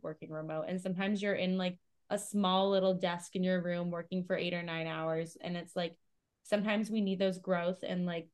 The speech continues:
those learning opportunities with colleagues and, like, in an office space. So I think it's important if you wanna travel, to see if travel and remote work kinda coincide each, with each other.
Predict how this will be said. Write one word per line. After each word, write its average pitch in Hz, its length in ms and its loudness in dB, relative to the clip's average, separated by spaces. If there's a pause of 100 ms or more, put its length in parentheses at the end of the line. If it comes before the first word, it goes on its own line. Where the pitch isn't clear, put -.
those 180 260 2
learning 180 300 -2
opportunities 196 720 0
with 170 220 -2
colleagues 175 500 0
and, 180 80 0
like, 165 260 -4
in 170 140 -4
an 170 100 -6
office 156 400 -6
space. - 480 -4
So - 160 -2
I 185 80 4
think 196 160 -2
it's 214 100 -6
important 220 640 2
if 190 140 -4
you 196 80 0
wanna 190 200 2
travel, 196 640 2 (440)
to 202 260 0
see 196 280 2
if - 200 2
travel 180 460 4
and 180 140 0
remote 175 360 0
work 165 340 -2
kinda 170 200 -4
coincide - 560 -6
each, - 120 -10
with 370 240 12
each 370 140 -8
other. 160 340 -4